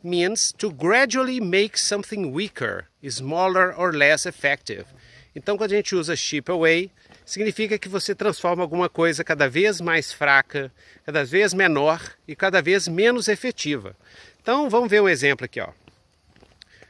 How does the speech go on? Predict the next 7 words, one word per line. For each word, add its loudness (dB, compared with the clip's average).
"We -2
can 4
chip -2
away 2
all 6
these -6
problems." -6